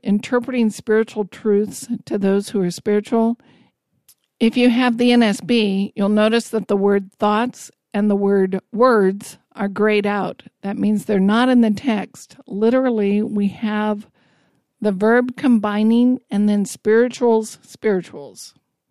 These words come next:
That's our phrase. We have combining, but what? Something spiritual, but what? The New American Standard has combining spiritual thoughts with spiritual words. The New International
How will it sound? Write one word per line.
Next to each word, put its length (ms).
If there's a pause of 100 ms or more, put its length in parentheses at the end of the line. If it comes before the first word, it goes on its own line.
(1120)
That's 240
our 140
phrase. 440
We 120
have 240
combining, 880 (500)
but 300
what? 440
Something 540
spiritual, 560
but 160
what? 540 (920)
The 80
New 180
American 440
Standard 560
has 280
combining 680
spiritual 520
thoughts 460
with 180
spiritual 560
words. 600 (600)
The 120
New 180
International 960